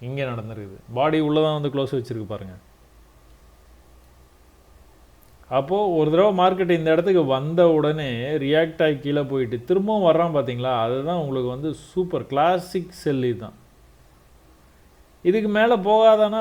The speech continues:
போச்சுன்னா க்ளோஸ் பண்ணிருங்க. போகலைல்ல. இவ்வளோ பெரிய, அ, ப்ராஃபிட் வந்து நீங்க வந்து எடுக்கலாம்ல.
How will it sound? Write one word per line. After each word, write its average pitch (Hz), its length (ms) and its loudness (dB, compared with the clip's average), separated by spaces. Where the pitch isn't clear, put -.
போச்சுன்னா 202 420 -2
க்ளோஸ் 185 240 -2
பண்ணிருங்க. 104 380 -10
போகலைல்ல. 190 440 2
இவ்வளோ 165 340 4
பெரிய, 160 280 6
அ, 135 280 -4
ப்ராஃபிட் 151 280 -2
வந்து 147 240 -2
நீங்க 135 200 -10
வந்து 135 240 -6
எடுக்கலாம்ல. 120 440 -10